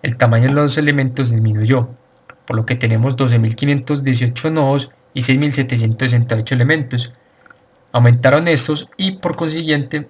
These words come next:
la matriz global de rigidez aumenta, por lo cual va a tener mayores ecuaciones y va a tener una ma-, mejor confiabilidad. En este caso el análisis se va a tardar un poco más debido a que el análisis va a ser más demorado.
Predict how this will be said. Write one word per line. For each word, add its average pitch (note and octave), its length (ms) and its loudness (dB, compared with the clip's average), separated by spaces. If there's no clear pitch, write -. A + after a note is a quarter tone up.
la B2+ 140 2
matriz B2 340 2
global D3 280 2
de D3 100 0
rigidez C#3 500 0
aumenta, C#3 560 -2
por B2+ 100 -2
lo A#2+ 100 2
cual A#2+ 220 0
va B2+ 60 2
a B2 40 -4
tener C3 220 -2
mayores C3 320 -2
ecuaciones C#3 640 -4
y C#3 80 -4
va A#2 120 2
a A#2+ 40 -4
tener B2 380 -2
una C3 260 -2
ma-, A#2+ 220 2
mejor A2+ 380 2
confiabilidad. B2 680 2
En D3 120 2
este F#3+ 200 2
caso E3 420 0
el C#3 460 0
análisis D3 460 2
se C#3 100 0
va A#2+ 100 4
a A#2 100 -2
tardar C#3+ 280 0
un C#3+ 140 -2
poco C#3+ 280 -6
más C#3 220 2
debido A#2+ 300 0
a C3 100 -2
que B2 200 -2
el A#2 200 -4
análisis C3+ 480 0
va A#2+ 60 0
a A#2 60 2
ser A#2 160 -2
más A#2 160 2
demorado. A#2+ 480 0